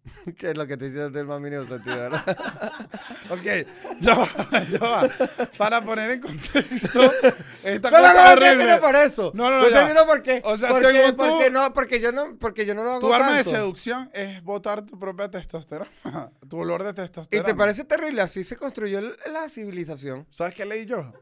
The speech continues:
Speaker 2: Al contrario.
Speaker 1: Que hay que
Speaker 2: leí,
Speaker 1: hacerse full la paja.
Speaker 2: yo leí una vez que la gente, una estadística, no sé dónde lo leí, vamos
Speaker 1: Es
Speaker 2: a
Speaker 1: que a
Speaker 2: decir
Speaker 1: la gente no
Speaker 2: Squire.
Speaker 1: le gustan los pajizos,
Speaker 2: Yo
Speaker 1: no.
Speaker 2: leí, no.
Speaker 1: A la gente, ay.
Speaker 2: Yo leí que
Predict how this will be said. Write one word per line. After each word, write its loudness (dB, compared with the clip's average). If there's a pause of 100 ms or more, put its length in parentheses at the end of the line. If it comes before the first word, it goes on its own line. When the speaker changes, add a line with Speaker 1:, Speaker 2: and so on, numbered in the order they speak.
(160)
Speaker 2:
Al -10
contrario. -12 (260)
Speaker 1:
Que -6
hay -8
que -6
Speaker 2:
leí, -4
Speaker 1:
hacerse -4
full -8
la -6
paja. -8
Speaker 2:
yo -8
leí -8
una -12
vez -12
que -14
la -12
gente, -16
una -14
estadística, -14
no -14
sé -14
dónde -12
lo -12
leí, -14
vamos -6
Speaker 1:
Es -2
Speaker 2:
a -8
Speaker 1:
que 4
a 4
Speaker 2:
decir 2
Speaker 1:
la 4
gente 0
no 6
Speaker 2:
Squire. 4
Speaker 1:
le 8
gustan 0
los -2
pajizos, -2
Speaker 2:
Yo 2
Speaker 1:
no. 0
Speaker 2:
leí, 4
no. -2
Speaker 1:
A 8
la 4
gente, -4
ay. 2
Speaker 2:
Yo -2
leí -4
que -8